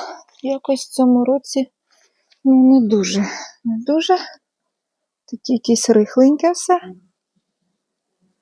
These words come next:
Ну, побачимо. Побачимо, що тут. Ну, у нього дуже велика ягода, то я думаю, коли нальється, то буде так непогано виглядати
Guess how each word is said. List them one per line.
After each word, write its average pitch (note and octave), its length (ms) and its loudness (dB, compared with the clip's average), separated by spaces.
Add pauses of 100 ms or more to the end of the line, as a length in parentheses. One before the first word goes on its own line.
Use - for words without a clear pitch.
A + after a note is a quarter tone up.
Ну, B3 340 2 (360)
побачимо. G3+ 720 -6 (1600)
Побачимо, G3+ 580 -4
що - 240 -8
тут. B3 180 -8 (1120)
Ну, G3 140 2 (1500)
у B3+ 120 6
нього C4+ 240 6
дуже B3+ 360 2
велика C#4 420 2
ягода, F#3+ 480 -2 (100)
то A#3+ 60 -8
я A#3 140 -2
думаю, G#3+ 380 -2
коли A3+ 240 -2
нальється, A#3+ 520 0
то - 160 -10
буде G#3 280 -4
так - 300 -10
непогано F#3 600 -6
виглядати G3 640 -10